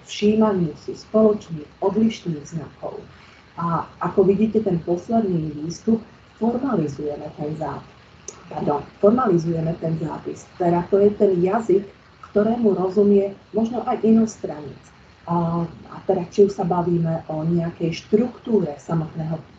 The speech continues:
samotného výskumného šetrenia, alebo sa bavíme o nejakom pomenovávaní druhovom, alebo pomenovávaní určitých javov, alebo pomenovávaní určitých zlúčení,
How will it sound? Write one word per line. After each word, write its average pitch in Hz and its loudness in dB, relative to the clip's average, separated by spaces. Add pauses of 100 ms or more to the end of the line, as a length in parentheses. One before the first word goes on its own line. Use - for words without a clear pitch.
(140)
samotného 165 -2 (400)
výskumného 175 0
šetrenia, 165 -2 (440)
alebo 180 0
sa 175 -4
bavíme 180 0
o 180 0
nejakom 180 0
pomenovávaní 185 2 (160)
druhovom, 196 0
alebo 175 -4 (400)
pomenovávaní 175 2 (240)
určitých 190 2
javov, 165 -4 (320)
alebo 175 0
pomenovávaní 175 2 (240)
určitých 185 2
zlúčení, 185 2